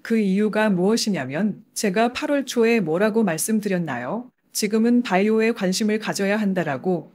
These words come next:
뉴스만 보고 넘기지 마시고 투자를 직접적으로 생각해봐야 한다고 말씀드렸는데요. 이런 썸네일들과 영상을 통해서 충분히 구독자님들께도 전달이 되셨을 겁니다.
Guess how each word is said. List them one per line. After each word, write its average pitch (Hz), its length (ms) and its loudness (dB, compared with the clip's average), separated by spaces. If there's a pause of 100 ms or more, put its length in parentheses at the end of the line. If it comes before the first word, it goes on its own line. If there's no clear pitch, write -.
뉴스만 220 420 0
보고 196 300 0
넘기지 180 480 -2
마시고 151 640 -6 (200)
투자를 254 480 0
직접적으로 226 720 -2
생각해봐야 285 680 0
한다고 175 460 -2
말씀드렸는데요. 170 1200 -4 (220)
이런 226 240 2
썸네일들과 254 760 2
영상을 202 460 0
통해서 180 560 -4
충분히 247 420 0
구독자님들께도 202 1300 -2
전달이 190 480 -2
되셨을 208 420 -4
겁니다. 113 500 -8